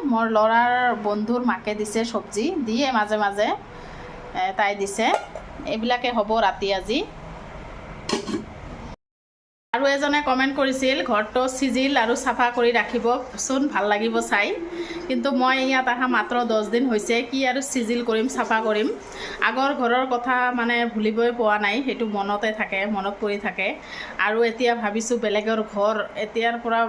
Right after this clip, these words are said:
মানে মনত আহে বেলেগৰ ঘৰ, সেইটোৱে আহে, বেলেগৰ ঘৰ কি চিজিল কৰিম আৰু, আকৌ যাব লাগে নেকি, সেইকাৰণে। আৰু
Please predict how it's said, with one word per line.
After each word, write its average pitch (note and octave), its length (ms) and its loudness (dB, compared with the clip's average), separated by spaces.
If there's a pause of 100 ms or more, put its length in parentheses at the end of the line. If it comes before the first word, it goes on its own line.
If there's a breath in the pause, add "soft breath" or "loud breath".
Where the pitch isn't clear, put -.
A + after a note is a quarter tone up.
(100)
মানে G#3+ 200 0
মনত G#3+ 340 0
আহে G3+ 240 -2
বেলেগৰ G3+ 420 0 (120)
ঘৰ, G3 180 0 (800 loud breath)
সেইটোৱে C4 320 0
আহে, A3+ 280 2 (560 loud breath)
বেলেগৰ A3 420 2
ঘৰ A3 240 0
কি B3+ 200 -4
চিজিল A#3 380 0
কৰিম G#3 300 0
আৰু, G3+ 180 0 (1400)
আকৌ A3+ 300 -2
যাব G#3+ 260 0
লাগে G#3+ 260 2
নেকি, G#3+ 340 -2
সেইকাৰণে। G3+ 540 -2 (840 loud breath)
আৰু A#3+ 120 4